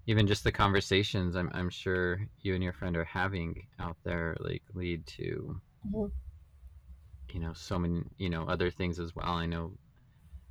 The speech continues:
Speaker 1: I, whether I'm running by myself or I'm running with someone, it always feels like I get, I gain something out of it besides just the running.
Speaker 2: Oh, yeah. There are many therapy sessions. I mean, you can, you can talk. They're, they're kind of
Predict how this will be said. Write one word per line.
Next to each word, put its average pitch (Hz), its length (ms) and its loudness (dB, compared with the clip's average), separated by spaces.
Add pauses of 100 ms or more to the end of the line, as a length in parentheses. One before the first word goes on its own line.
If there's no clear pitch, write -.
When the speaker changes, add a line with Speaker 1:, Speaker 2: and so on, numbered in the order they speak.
(540)
Speaker 1:
I, 87 140 -8 (440)
whether 107 240 8
I'm 101 100 10
running 110 200 10
by 107 100 10
myself 104 500 8
or 101 60 6
I'm 92 100 6
running 92 240 4
with 87 140 2
someone, 82 300 0
it 85 40 2
always 85 260 2
feels 87 220 0
like 87 140 2
I 87 60 2
get, 85 240 0
I 92 100 2
gain 104 320 8
something 95 480 2
out 85 180 4
of 80 100 0
it 82 120 0
besides 82 420 -4
just - 240 -8
the 85 60 -4
running. - 440 -6 (520)
Speaker 2:
Oh, 311 120 12
yeah. 220 300 12
There 214 220 10
are 240 180 8
many 190 600 10 (100)
therapy 170 360 10
sessions. - 560 0
I 151 40 6
mean, 170 400 10
you 170 100 6
can, 165 380 12 (1080)
you 196 80 6
can 185 200 8
talk. 160 380 10 (460)
They're, 185 240 12
they're 180 120 12
kind 196 220 10
of 170 280 12